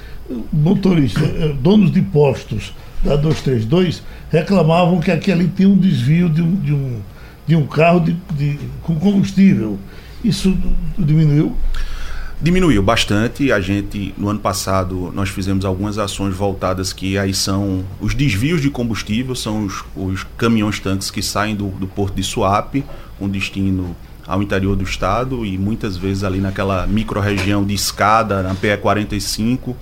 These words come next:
Speaker 2: a gente se depara com uma parada rápida do motorista e, e, e a gente chama de sangria, ele sangra o, o combustível dos caminhões tanques, é, em, em médias e pequenas quantidades, e quando chega no seu destino final, muitas vezes o, o dono do posto nem percebe, ou quando percebe,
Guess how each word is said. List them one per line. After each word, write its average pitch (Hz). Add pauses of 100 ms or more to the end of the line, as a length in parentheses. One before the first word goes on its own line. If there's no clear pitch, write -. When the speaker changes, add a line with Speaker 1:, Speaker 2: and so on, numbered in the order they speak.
(280)
Speaker 2:
a -
gente 110
se 117
depara 107
com 123
uma 123
parada 107
rápida 98
do 107
motorista 131 (340)
e, 113
e, 107
e 98
a 92
gente 107
chama 113
de 113
sangria, 107
ele 104
sangra 117 (120)
o, 113
o 107 (200)
combustível 110
dos 107
caminhões 110
tanques, 107 (340)
é, 98
em, 110
em -
médias 131
e -
pequenas 117
quantidades, 113 (320)
e -
quando 135
chega 135
no 135
seu 139
destino 131
final, 123
muitas 139
vezes 117
o, 123
o -
dono 110
do 110
posto 104
nem 113
percebe, 117
ou 110
quando 110
percebe, 107